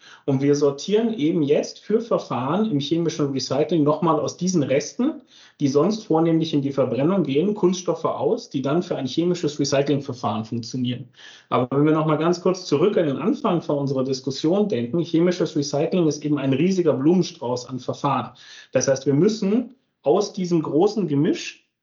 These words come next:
müssen wir uns jetzt Dinge raussuchen, die zu jeweiligen Verfahren von entweder uns oder Partnerunternehmen passen. Im Falle jetzt vom chemischen Recycling können wir nicht mehr auf Verfahren von uns raussortieren, weil das,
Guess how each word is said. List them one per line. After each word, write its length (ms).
müssen 300
wir 80
uns 160
jetzt 240
Dinge 240
raussuchen, 800
die 80
zu 160
jeweiligen 520
Verfahren 840
von 640
entweder 540
uns 420
oder 260
Partnerunternehmen 840
passen. 460
Im 160
Falle 260
jetzt 200
vom 140
chemischen 440
Recycling 520
können 200
wir 80
nicht 140
mehr 140
auf 100
Verfahren 460
von 140
uns 220
raussortieren, 540
weil 140
das, 280